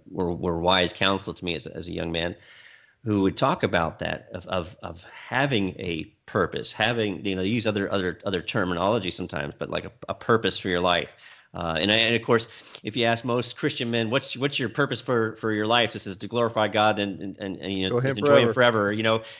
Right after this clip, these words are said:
Speaker 1: and it's a very broad statement like that. But if we have a broad statement like that,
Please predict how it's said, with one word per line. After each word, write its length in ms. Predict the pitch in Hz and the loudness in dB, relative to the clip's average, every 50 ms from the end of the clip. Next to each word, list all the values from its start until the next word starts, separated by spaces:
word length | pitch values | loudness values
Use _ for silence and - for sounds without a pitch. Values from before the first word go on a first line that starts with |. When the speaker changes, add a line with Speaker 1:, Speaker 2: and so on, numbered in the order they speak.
| - | -6
Speaker 1:
and 80 | - 127 | -4 -4
it's 100 | 127 151 | -2 0
a 20 | |
very 160 | 135 190 170 | 0 2 2
broad 360 | 135 107 135 143 160 170 180 175 | 2 2 4 4 6 6 4 2
statement 400 | - - 143 113 117 110 87 82 | 0 0 0 0 0 -4 -6 -6
like 180 | 95 90 - | -6 -6 -6
that. 200 | - 87 71 - - - - - - - _ - | -6 -8 -8 -8 -12 -20 -20 -20 -20 -20 _ -20
But 380 | 123 113 135 139 135 131 - - - _ _ _ _ _ _ _ | -4 0 2 2 4 2 0 -4 -12 _ _ _ _ _ _ _
if 220 | - 151 151 - 180 | -8 -8 -6 -4 -2
we 80 | 151 | 0
have 240 | 160 180 180 160 131 - | 0 2 0 0 0 -2
a 120 | - 123 | -4 -4
broad 340 | 120 - 123 127 139 139 131 | -4 -2 0 0 0 0 -2
statement 380 | - - 147 151 - 120 117 104 | -2 -2 -2 -2 -2 -2 -2 -2
like 160 | 98 95 98 | -2 -2 0
that, 320 | 101 98 95 92 - - | 0 0 0 0 -2 -6